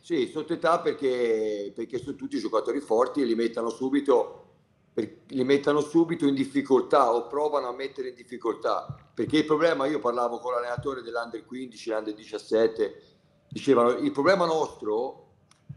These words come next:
è che siamo troppo forti". E questi ragazzini non vanno mai in difficoltà, e se non vanno mai in difficoltà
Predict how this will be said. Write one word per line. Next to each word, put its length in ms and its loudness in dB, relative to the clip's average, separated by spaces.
è 120 -12
che 100 -6
siamo 300 0
troppo 260 0
forti". 440 -2
E 100 -12
questi 240 2
ragazzini 560 2
non 140 -2
vanno 200 0
mai 160 -2
in 40 -12
difficoltà, 580 -6
e 40 -10
se 140 -14
non 120 -4
vanno 200 2
mai 140 -2
in 60 -8
difficoltà 960 -4